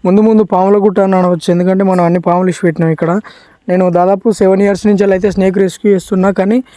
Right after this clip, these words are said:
అప్పుడు మనకు YouTube ఛానల్ అయితే లేదు. మనం ఒక YouTube ఛానల్ ఓపెన్ చేసి ఒక టూ మంత్స్ అవుతుంది. మీ సపోర్ట్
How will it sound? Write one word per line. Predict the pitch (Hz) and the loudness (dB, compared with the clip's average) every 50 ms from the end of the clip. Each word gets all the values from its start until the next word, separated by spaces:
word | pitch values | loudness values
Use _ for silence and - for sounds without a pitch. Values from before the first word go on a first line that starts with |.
| - _ | -12 _
అప్పుడు | - 175 - 190 190 | -6 -4 -2 0 0
మనకు | 196 190 196 190 214 | 0 0 0 0 2
YouTube | 202 185 196 180 226 202 175 | 2 2 2 2 0 -2 -2
ఛానల్ | - 208 190 190 185 185 | -2 -2 -2 0 0 0
అయితే | 180 165 180 | 0 0 0
లేదు. | 175 165 170 170 160 170 226 247 - - | 0 2 2 2 2 0 -2 -4 -4 -2
మనం | - 196 190 196 | -2 0 0 0
ఒక | 190 175 196 185 | 0 2 2 2
YouTube | 185 196 180 226 214 - | 2 2 2 0 0 0
ఛానల్ | 226 214 220 214 208 | 0 0 2 2 2
ఓపెన్ | 196 185 208 214 214 | 2 0 0 0 0
చేసి | 208 185 - 214 | 0 0 -2 -2
ఒక | - 208 175 - | -2 -2 -2 0
టూ | 202 202 202 202 196 196 | 0 2 2 2 2 0
మంత్స్ | 190 180 180 185 - 208 | 0 0 0 0 2 0
అవుతుంది. | 196 175 202 190 180 170 185 226 240 - - - _ _ _ _ _ _ _ - | 0 0 0 0 0 2 0 0 -2 -4 -10 -20 _ _ _ _ _ _ _ -4
మీ | 208 202 196 | -2 -2 0
సపోర్ట్ | - - 180 185 185 214 220 220 190 - | 0 -2 -2 0 0 2 0 0 2 2